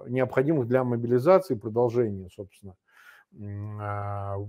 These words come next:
боевых действий, которые, на которых настаивал, как я понимаю, Генштаб, если я всё правильно понимаю. Опять же, тут очень много подводных камней, можно там интерпретировать, трактовать мои слова как-то неверно. Я не хотел бы этого делать и влезать, собственно, в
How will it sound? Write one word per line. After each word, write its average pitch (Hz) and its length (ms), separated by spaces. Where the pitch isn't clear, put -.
боевых 123 300
действий, 185 440
которые, 170 540
на 123 100
которых 160 280
настаивал, 160 460
как 120 180
я 139 100
понимаю, 131 360
Генштаб, 123 500
если 131 300
я 127 160
всё - 180
правильно 101 400
понимаю. 92 420
Опять 139 320
же, 110 100
тут 104 220
очень 160 200
много 156 140
подводных 135 440
камней, 180 500
можно 135 580
там 127 460
интерпретировать, 135 580
трактовать 123 460
мои 113 180
слова 156 340
как-то 151 300
неверно. 147 360
Я 135 160
не 170 80
хотел 156 320
бы 101 120
этого 104 220
делать 160 320
и - 40
влезать, 131 440
собственно, 104 380
в 104 280